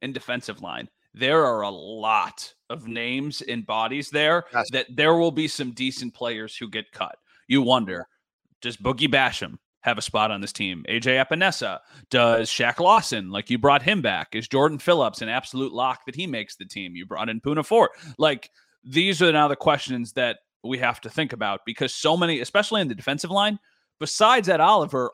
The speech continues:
Speaker 1: all of those guys are under contract for just this more se-, just one more season. So you're really not projecting at this point. With that position, you are putting together the best guys that help you right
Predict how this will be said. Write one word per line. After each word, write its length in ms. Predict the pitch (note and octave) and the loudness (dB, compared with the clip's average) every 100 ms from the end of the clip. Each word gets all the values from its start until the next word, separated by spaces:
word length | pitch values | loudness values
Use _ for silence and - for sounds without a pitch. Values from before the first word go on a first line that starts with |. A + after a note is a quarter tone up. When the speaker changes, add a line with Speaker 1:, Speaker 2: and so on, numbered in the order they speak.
| _ | _
Speaker 1:
all 180 | D3 F#3+ | 2 4
of 100 | G3+ | 4
those 200 | E3+ D#3+ | 4 4
guys 460 | E3 E3+ C3 A#2+ B2 | 2 2 2 -2 -6
are 100 | C3 | -4
under 160 | B2+ | -4
contract 640 | A#2+ C#3+ C3 B2+ A#2+ A2+ - | -4 -4 -4 -2 -2 -4 -8
for 200 | A#2+ A#2 | -12 -10
just 280 | A2+ D3 - | -6 -6 -4
this 160 | C3+ | -8
more 160 | B2+ A2+ | -6 -6
se-, 220 | - B2+ - A2+ | -6 -8 -10 -4
just 280 | D#3 - _ _ | -4 -4 _ _
one 180 | C3 D3 | 0 0
more 140 | B2 | 0
season. 380 | A2 C#3+ A2+ F2 _ _ C3 | -4 -8 -8 -14 _ _ -20
So 200 | - D#3+ | -4 -2
you're 340 | C3 F#3 C4+ A3 | 0 0 0 0
really 320 | G3 G#3 E3+ | -2 -2 0
not 240 | E3 F3+ - | 0 -2 -6
projecting 600 | - C3+ C#3 C#3 A#2 G2 | -8 -2 0 0 -4 -12
at 100 | F#2 | -14
this 100 | G2+ | -18
point. 320 | - G2+ - _ - | -14 -14 -14 _ -10
With 140 | B2 - | -8 0
that 220 | D#3 - | 0 0
position, 440 | D#3 G#3 - A2+ | -2 -2 -2 -4
you 140 | C3 D3+ | -2 -2
are 80 | |
putting 280 | - D#3 C#3 | -2 -2 -4
together 460 | A#2+ A2+ C3 A2+ G2 _ C3+ G#2+ | -6 -2 0 0 -6 _ -20 -10
the 180 | B2+ B2+ | -6 -6
best 460 | G#2+ B2+ D3+ - - | -2 0 0 -2 -2
guys 340 | B2+ B2 A#2 | 0 0 -4
that 120 | A#2 | -8
help 300 | - B2+ - | -2 -4 -4
you 180 | A#2 A2 | -12 -12
right 300 | G#2 A2+ | -8 -8